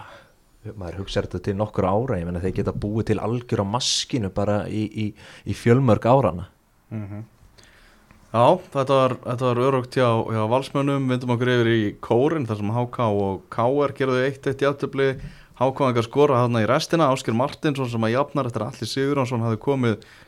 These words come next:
Speaker 2: K R-ingum yfir, Óskar Örn Hauksson sagði bara að við vorum,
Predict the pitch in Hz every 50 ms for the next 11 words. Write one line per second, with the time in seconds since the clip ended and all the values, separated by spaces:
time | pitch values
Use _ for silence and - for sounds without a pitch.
0 | _ - - 135 139 139 127 113 117 110 117 131 147 147 143 139 131 - - -
1 | - 110 117 - - 123 117 117 127 120 117 - 120 110 110 117 107 104 101 -
2 | 107 101 101 101 101 101 98 92 92 92 90 95 92 90